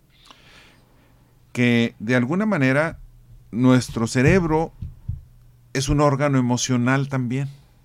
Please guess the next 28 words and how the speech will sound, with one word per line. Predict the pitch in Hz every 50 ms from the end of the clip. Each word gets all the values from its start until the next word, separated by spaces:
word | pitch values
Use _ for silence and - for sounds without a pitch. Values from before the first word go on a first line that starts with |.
| _ _ _ _ _ _ _ _ _ _ _ - - - - - _ _ -
Y | - 127 120
sin | - - 131
embargo, | 127 123 120 127 147 165 170 170 139 143 143 139 139 - - - _ _ _ _ -
el | 117 117 110
corazón | - 127 117 120 117 - - 139 147 160 165 165 - _ _ _
también | - 117 107 101 110 113 110 107
tiene | - 117 117 117 120 117
neuronas. | 113 110 107 107 110 117 120 127 139 139 131 127 - - - - - - _ _ _ _ _ _ _ _ _ -
En | 110 110
otras | 110 95 131 127 -
palabras, | - 123 113 120 120 120 110
el | 117 107
corazón | - - 113 104 104 - - 117 127 131
también | 131 120 110 104 101 110 113 113
tiene | - - 113 107 110 107
algo | 107 104 104 104 107 107
de | 104 92
racional. | 98 107 101 - - 104 98 95 101 104 107 - - - - - - - - - - - - - - - - - - - - - - - - -
Aunque | 123 131 131 131 127 127
muchos | 123 135 156 185 180 - 180 170
no | 160 156 151 156
lo | 160 143
crean, | 147 143 139 143 143
el | 143 135 139
corazón | 131 113 107 104 - 120 117 131 127
también | - 113 113 110 110 113 113 117
siente, | 113 - - 123 127 135 139 139 139 139 139 139 - - - - -
piensa | 131 120 117 117 123 117 - - 123 127 123